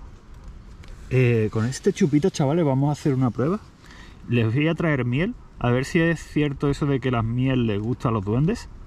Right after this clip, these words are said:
No sé si, si llevarme este o dejar este y traerme otro con miel. Eso es lo que voy a hacer.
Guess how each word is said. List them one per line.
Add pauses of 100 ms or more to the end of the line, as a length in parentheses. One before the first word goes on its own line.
(1400)
No
sé
si,
si
llevarme
este
o
dejar
este
y
traerme
otro
con
miel. (300)
Eso
es
lo
que
voy
a
hacer.